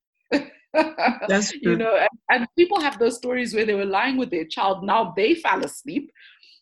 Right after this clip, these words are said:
Speaker 1: and now you wake up and it's, like, ten o'clock and finally you can, but it's already time for you to actually be in your own bed.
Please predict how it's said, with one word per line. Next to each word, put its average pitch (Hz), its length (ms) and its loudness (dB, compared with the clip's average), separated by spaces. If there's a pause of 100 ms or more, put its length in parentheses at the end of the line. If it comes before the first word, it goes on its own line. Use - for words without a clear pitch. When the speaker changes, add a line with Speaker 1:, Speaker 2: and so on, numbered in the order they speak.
(260)
Speaker 1:
and 208 180 0
now 233 160 2
you 247 160 -2
wake 220 260 0
up 240 140 -4
and 214 100 -6
it's, - 80 -16
like, 185 220 -8
ten 247 200 -2
o'clock 202 440 -4
and 170 260 -6 (140)
finally 214 460 -2
you 175 220 -10
can, - 200 -12
but 208 120 -4
it's 277 120 -4
already 330 360 -2
time 311 240 -4
for 294 120 -8
you 285 220 0
to - 120 -8
actually - 240 -6
be 208 140 -10
in 226 100 -8
your 202 180 -8
own 196 160 -6
bed. 160 220 -4